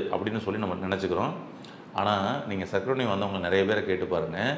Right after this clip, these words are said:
இந்த சர்க்கரை நோய் வந்தவங்க அதிகமா கார உணவுகள் எடுத்திருப்பாங்க.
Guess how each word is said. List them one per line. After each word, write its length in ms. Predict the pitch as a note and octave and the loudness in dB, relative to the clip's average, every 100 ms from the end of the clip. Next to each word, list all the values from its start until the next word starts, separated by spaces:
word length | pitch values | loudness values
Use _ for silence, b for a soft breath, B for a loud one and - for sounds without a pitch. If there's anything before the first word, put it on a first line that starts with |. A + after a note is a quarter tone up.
| B B B | B B B
இந்த 120 | - F#2+ | -12 -10
சர்க்கரை 280 | G2 B2 B2 | -4 0 2
நோய் 140 | A2+ | 2
வந்தவங்க 320 | G#2 G2 F#2 E2+ | 2 0 0 -2
அதிகமா 480 | E2+ A2+ A2 G2 A#2 - | 0 0 0 -2 -4 4
கார 360 | G#2 A#2+ E3 E3 | 8 10 10 10
உணவுகள் 400 | C3+ C3 A#2+ G2+ | 8 4 6 6
எடுத்திருப்பாங்க. 480 | F2+ F#2+ E2+ E2 | 6 2 2 0